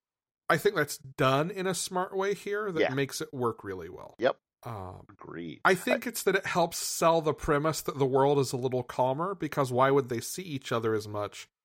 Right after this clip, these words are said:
Speaker 1: or have to work together as much
Speaker 2: Right.
Speaker 1: if things are calmer?
Speaker 2: Yep.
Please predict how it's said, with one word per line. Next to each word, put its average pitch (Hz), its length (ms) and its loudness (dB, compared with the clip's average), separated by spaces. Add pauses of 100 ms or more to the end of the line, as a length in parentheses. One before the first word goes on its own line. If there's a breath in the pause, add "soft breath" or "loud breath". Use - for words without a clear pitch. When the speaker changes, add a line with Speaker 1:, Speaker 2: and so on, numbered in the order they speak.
(240)
Speaker 1:
or 131 120 2
have - 460 2
to 151 100 4
work 113 260 0
together 104 440 -4
as 98 160 -8
much 92 440 -10
Speaker 2:
Right. 87 400 0 (200)
Speaker 1:
if 139 180 4
things 95 480 -6
are 92 180 -6
calmer? - 440 -14 (200)
Speaker 2:
Yep. 101 220 2